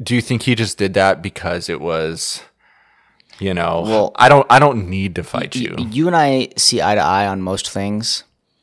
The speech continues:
Speaker 2: Hard disagree.
Speaker 1: Yeah, I know
Speaker 2: With
Speaker 1: you
Speaker 2: your,
Speaker 1: disagree.
Speaker 2: with your opinion on,
Speaker 1: Yeah.
Speaker 2: on the fight. I,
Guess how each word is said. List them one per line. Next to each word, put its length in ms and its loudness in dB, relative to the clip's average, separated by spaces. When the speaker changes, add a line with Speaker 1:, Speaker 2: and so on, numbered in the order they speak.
Speaker 2:
Hard 380 2
disagree. 680 -6
Speaker 1:
Yeah, 340 8
I 100 6
know 100 6
Speaker 2:
With 80 6
Speaker 1:
you 60 2
Speaker 2:
your, 100 8
Speaker 1:
disagree. 160 8
Speaker 2:
with 180 8
your 160 8
opinion 500 6
on, 100 8
Speaker 1:
Yeah. 260 10
Speaker 2:
on 180 6
the 80 0
fight. 340 2
I, 340 6